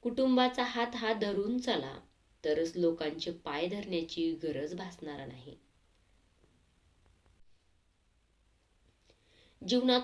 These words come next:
तुम्हाला काय भेटलं हे महत्त्वाचं नसतं, तुम्हाला काय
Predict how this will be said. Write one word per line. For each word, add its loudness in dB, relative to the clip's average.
तुम्हाला 4
काय 2
भेटलं 2
हे -2
महत्त्वाचं 0
नसतं, -10
तुम्हाला 0
काय -2